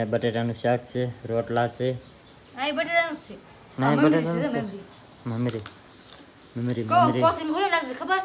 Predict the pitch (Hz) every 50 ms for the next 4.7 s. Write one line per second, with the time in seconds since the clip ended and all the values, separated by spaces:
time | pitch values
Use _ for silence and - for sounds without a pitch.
0 | - 120 123 131 139 135 - - - 262 247 247 240 233 220 202 277 302 285 311
1 | 311 311 311 330 359 392 339 277 - 294 311 311 285 277 - 214 202 - 339 -
2 | - - 262 285 294 294 269 220 - 233 208 175 - - - - - - - -
3 | - 127 143 160 165 151 - - 120 110 - - 302 330 311 294 302 294 294 294
4 | 311 320 311 294 262 269 285 277 240 226 185 - 196 -